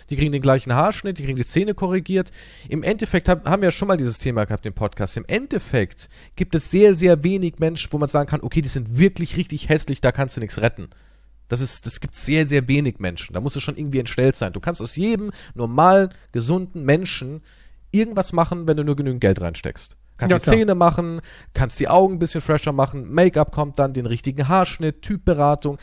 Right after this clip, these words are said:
Speaker 1: kannst ihn in Form bringen, kannst sagen, ey, lass dir ein bisschen Bart stehen, dadurch kaschierst du dein, dein leicht angesetztes Doppelkinn, dadurch wirkt dein Kinn länger nach unten durch die Bartstoppel.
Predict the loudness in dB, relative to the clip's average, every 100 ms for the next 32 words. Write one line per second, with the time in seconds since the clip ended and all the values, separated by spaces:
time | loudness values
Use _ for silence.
0 | -16 -4 -4 -2 -4 -4 0 2 2 2
1 | -2 -2 -8 -14 -8 -2 -2 4 2 4
2 | 2 4 2 -2 -4 -6 0 2 2 -2
3 | -4 -2 -4 -6 -18 -12 -2 -2 0 -2
4 | -2 0 0 -2 -12 -20 -6 -2 4 4
5 | 4 -2 -4 -2 -2 -2 -4 -2 -2 -2
6 | -2 -2 -2 -2 -2 -2 -4 -2 -2 2
7 | 0 2 0 -4 -4 -10 -8 -8 -4 0
8 | 0 0 -2 -4